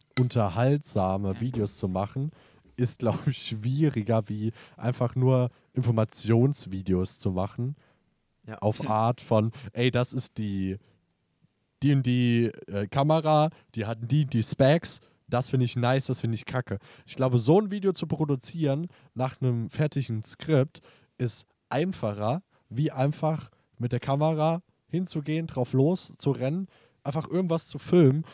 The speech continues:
Speaker 1: und
Speaker 3: Ja.
Speaker 1: danach ein fertiges Video draus zu bekommen, was einen einigermaßen roten Faden hat und immer wieder halt Jokes eingebracht hat,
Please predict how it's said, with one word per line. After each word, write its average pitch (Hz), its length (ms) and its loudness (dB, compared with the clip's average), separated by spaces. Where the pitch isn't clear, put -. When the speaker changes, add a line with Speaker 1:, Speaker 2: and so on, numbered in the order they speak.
Speaker 1:
und 127 140 -4
Speaker 3:
Ja. 123 100 -6
Speaker 1:
danach 135 460 -6
ein 123 120 -12
fertiges 135 720 -10
Video 131 260 -2
draus 95 280 -4
zu 104 120 -8
bekommen, 117 420 -2
was 123 480 -2
einen 110 400 -2
einigermaßen 135 640 0
roten 135 320 -4
Faden 139 480 -4
hat 135 180 -6
und - 300 -12
immer 160 340 2
wieder 151 380 0
halt 120 180 -2
Jokes 156 380 0
eingebracht 107 640 -6
hat, 135 180 -4